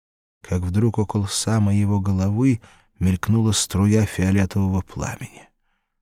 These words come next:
Это один из пострадавших, сидевший немного поодаль, вытащил из кобуры свой излучатель веера и случайно нажал на спуск. Рохан крикнул,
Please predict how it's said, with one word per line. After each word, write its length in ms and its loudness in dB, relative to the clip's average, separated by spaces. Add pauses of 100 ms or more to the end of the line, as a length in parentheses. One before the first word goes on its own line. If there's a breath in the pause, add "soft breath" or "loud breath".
(240)
Это 200 6
один 200 8
из 100 4
пострадавших, 880 4
сидевший 480 2
немного 400 8
поодаль, 560 8 (360)
вытащил 580 8
из 120 4
кобуры 360 6
свой 300 4
излучатель 600 4
веера 420 8
и 140 0
случайно 640 6
нажал 320 8
на 140 8
спуск. 640 -2 (480)
Рохан 320 8
крикнул, 640 8